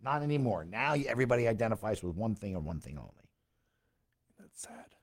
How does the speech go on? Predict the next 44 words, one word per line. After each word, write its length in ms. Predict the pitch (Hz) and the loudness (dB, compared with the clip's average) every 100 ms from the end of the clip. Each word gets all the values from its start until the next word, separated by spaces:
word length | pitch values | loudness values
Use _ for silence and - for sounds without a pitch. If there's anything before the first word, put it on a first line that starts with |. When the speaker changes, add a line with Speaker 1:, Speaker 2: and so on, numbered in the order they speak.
| - | 6
Speaker 1:
It 100 | 160 | 8
is 180 | 302 - | 8 6
sad. 220 | - - - | -4 -8 -20
Speaker 2:
It's 160 | - | -20
sad. 120 | - | 0
Speaker 1:
And 100 | 120 | 6
that 200 | 151 220 | 10 10
is 120 | 220 151 | 10 6
because 340 | 135 131 123 | 4 6 4
the 60 | 123 | 4
record 340 | 170 180 - | 4 2 -2
companies, 300 | 123 107 85 | -2 0 0
what 100 | 92 | -4
they 80 | 90 | -2
have 380 | 104 269 247 98 | 6 6 8 4
done 240 | 73 78 | 2 -2
is 160 | 85 - | -6 -8
they 100 | 87 | -4
realize, 500 | 143 123 78 73 - _ _ _ _ | -2 -2 -6 -12 -20 _ _ _ _
huh, 180 | 151 101 - _ _ _ - _ _ 85 | -2 -2 -6 _ _ _ -20 _ _ -4
we 140 | 104 | 0
have 240 | 113 95 | 0 0
these 420 | 85 78 67 - - _ _ _ _ _ _ _ _ _ _ _ _ _ _ _ _ _ _ _ _ _ _ _ _ _ - | -2 -4 -6 -10 -16 _ _ _ _ _ _ _ _ _ _ _ _ _ _ _ _ _ _ _ _ _ _ _ _ _ -10
America's 680 | 73 98 117 - 82 73 - | -4 -2 -2 -4 -4 -6 -8
Got 220 | - - _ | -10 -10 _
Talent 420 | 110 117 107 110 - | -6 -2 -2 -2 -8
and 100 | 64 | -4
American 440 | 101 110 - 80 | -2 -2 -4 0
Idol. 480 | 101 110 107 104 98 _ _ _ _ - | 4 4 4 2 -4 _ _ _ _ -4
This 180 | 110 | -2
is 60 | 85 | -4
great. 380 | - 147 113 - | 4 6 6 2
What 180 | 76 73 | -8 0
we 100 | 113 | 2
can 200 | 196 180 | 4 8
do 240 | 147 60 - _ _ _ | 8 8 -4 _ _ _
is 120 | 69 | -6
every 260 | 87 104 156 | -2 2 4
year 320 | 175 120 80 | 6 6 4
we 180 | 76 87 | 0 -2
can 120 | 90 | -4
create 300 | 80 95 113 | -4 0 2
a 60 | 147 | 2
star, 560 | - - 76 50 - | -2 -2 -2 -2 -12